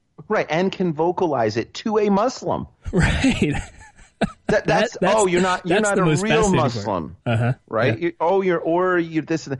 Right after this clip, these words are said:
Speaker 1: so I'm at anga, the, uni-, the, the, the U N General Assembly, which, a-, and admittedly, uh, it was a, it was, um,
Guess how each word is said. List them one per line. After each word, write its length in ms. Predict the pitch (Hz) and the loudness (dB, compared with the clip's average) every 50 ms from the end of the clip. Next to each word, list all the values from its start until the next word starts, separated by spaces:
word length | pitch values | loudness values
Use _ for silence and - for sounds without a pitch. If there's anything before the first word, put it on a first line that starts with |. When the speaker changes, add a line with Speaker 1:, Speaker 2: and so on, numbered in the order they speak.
| - - - - - - | -10 -14 -20 -20 -18 -8
Speaker 1:
so 200 | - - 175 170 | -2 0 0 2
I'm 120 | 185 196 | 2 2
at 100 | 180 165 151 | 2 2 2
anga, 380 | 123 123 117 110 117 117 117 - - | 2 0 0 0 0 -2 -4 -6 -8
the, 100 | - 113 | -4 -2
uni-, 480 | 117 113 110 113 113 110 - 123 117 | -2 0 0 -2 -4 -2 -2 -2 -2
the, 180 | - - 120 110 | -2 0 -2 -2
the, 300 | 101 - 110 98 104 104 98 95 - | 0 -2 -4 -2 0 -2 -2 -2 -4
the 100 | 107 104 | -2 0
U 100 | 104 104 | 2 2
N 80 | 101 | 2
General 200 | 95 98 95 98 | 2 2 0 0
Assembly, 320 | 95 92 - 92 90 95 95 | 0 0 0 0 2 2 2
which, 340 | 113 113 110 - - - - - - - - - _ _ - - _ _ _ _ - | 2 0 0 -2 -6 -8 -10 -14 -20 -20 -20 -20 _ _ -20 -20 _ _ _ _ -4
a-, 180 | 131 117 - - 120 | -2 -2 -2 0 0
and 200 | 117 113 117 - | 0 0 0 0
admittedly, 680 | 131 117 110 113 107 110 110 104 107 101 101 98 90 - - _ _ _ _ _ - - - - - - | 0 2 2 2 2 2 0 0 0 0 0 0 -2 -6 -12 _ _ _ _ _ -20 -20 -20 -16 -10 -10
uh, 120 | - - - - - | -10 -10 -10 -10 -8
it 280 | - 98 95 95 98 | -4 -2 0 0 2
was 200 | 98 101 92 90 | 2 2 2 2
a, 340 | 95 87 85 85 80 80 - - | 2 2 2 2 0 -2 -6 -6
it 120 | - 98 95 | -2 0 2
was, 340 | 92 95 92 87 85 - | 2 2 2 2 0 0
um, 580 | 95 90 82 82 78 76 76 78 76 - - | 0 2 2 2 2 2 0 -2 -4 -4 -8